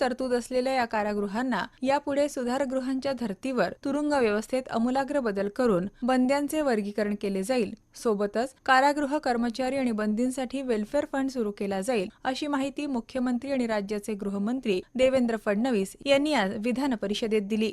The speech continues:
विधिमंडळाच्या हिवाळी अधिवेशनात विधान परिषदेच्या कामकाजादरम्यान सादर झालेल्या महाराष्ट्र कारागृह आणि सुधार सेवा विधेयक दोन हजार चोवीस वर सरकारच्या वतीनं निवेदन देताना मुख्यमंत्री फडणवीस म्हणाले की या विधेयकात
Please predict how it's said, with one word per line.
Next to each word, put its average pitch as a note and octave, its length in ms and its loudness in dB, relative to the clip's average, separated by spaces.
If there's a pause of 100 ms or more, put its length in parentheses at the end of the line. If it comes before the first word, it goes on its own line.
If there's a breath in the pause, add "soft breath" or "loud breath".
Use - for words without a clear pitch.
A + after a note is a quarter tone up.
(120)
विधिमंडळाच्या A3+ 760 2
हिवाळी B3+ 380 0
अधिवेशनात G#3+ 640 0
विधान A#3 320 -2
परिषदेच्या A3+ 640 -4
कामकाजादरम्यान G#3+ 1080 -2
सादर C4 460 0
झालेल्या A3+ 420 -2 (120)
महाराष्ट्र C#4 560 0
कारागृह B3 640 0
आणि A#3+ 180 0
सुधार B3 360 -4
सेवा A3 280 -4
विधेयक A3 460 -4
दोन A3 180 -2
हजार G#3+ 320 -2
चोवीस A#3 380 -4
वर G#3+ 180 2 (140)
सरकारच्या C#4+ 500 2
वतीनं A3+ 420 0
निवेदन A#3+ 400 2
देताना A3+ 440 0 (160)
मुख्यमंत्री C#4+ 680 0
फडणवीस G#3+ 460 -2
म्हणाले G#3 400 0 (120)
की D4 100 -2
या C#4+ 160 2
विधेयकात C#4+ 520 0